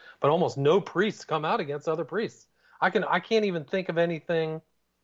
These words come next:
offhand in all of these Catholic abuses that happened where a priest came out and said, "Hey, this is an injustice. You know, this is a criminal act," right? Can you think of one? Maybe not. I, maybe somebody knows.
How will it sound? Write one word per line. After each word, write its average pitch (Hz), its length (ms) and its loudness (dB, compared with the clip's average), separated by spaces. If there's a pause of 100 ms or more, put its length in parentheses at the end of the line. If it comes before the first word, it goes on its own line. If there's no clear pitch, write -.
(320)
offhand 151 920 0 (1160)
in 139 100 -6
all 185 320 4
of 165 120 -6
these 160 240 -8
Catholic 165 520 -2
abuses 131 460 -12
that 120 140 -8
happened 127 320 -4
where 117 160 -2
a 113 60 -4
priest 143 400 -8
came 117 220 -6
out 110 160 0
and 104 100 -14
said, 104 280 -4
"Hey, 101 240 0 (600)
this 117 200 -6
is 104 120 -8
an 101 100 -6
injustice. 95 560 -4
You 107 60 -10
know, 101 100 -12
this 104 140 -8
is - 60 -6
a 104 60 -4
criminal 101 460 -2
act," 92 280 -10 (180)
right? 135 220 0 (140)
Can 139 140 2
you 175 100 4
think 196 160 0
of 208 80 2
one? 196 260 2
Maybe 165 220 0
not. 185 220 -4
I, 175 140 -2
maybe 185 260 0
somebody 185 280 -6
knows. 151 300 -4